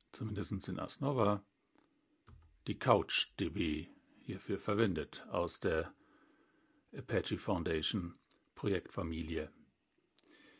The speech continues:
No S Q L, No steht für Not Only, aber eigentlich war es plakativ für Nein, wir wollen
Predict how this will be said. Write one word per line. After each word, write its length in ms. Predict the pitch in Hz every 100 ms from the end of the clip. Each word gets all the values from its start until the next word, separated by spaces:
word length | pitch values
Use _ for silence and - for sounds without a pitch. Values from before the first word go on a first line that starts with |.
| - - _ _ _ -
No 340 | 117 135 170
S 200 | 156 143
Q 180 | - 131
L, 420 | 120 135 165 165 120 - _ _ _
No 240 | - 110 110
steht 240 | - 110
für 220 | - 101
Not 240 | 92 101 -
Only, 440 | 110 123 139 170 - _ - - - -
aber 320 | 98 92 85
eigentlich 420 | 92 95 98 85
war 160 | 98 87
es 120 | -
plakativ 640 | - 98 107 - 98 92
für 380 | - 98 90 95
Nein, 460 | 131 98 87 92 107
wir 100 | 87
wollen 400 | 85 87 87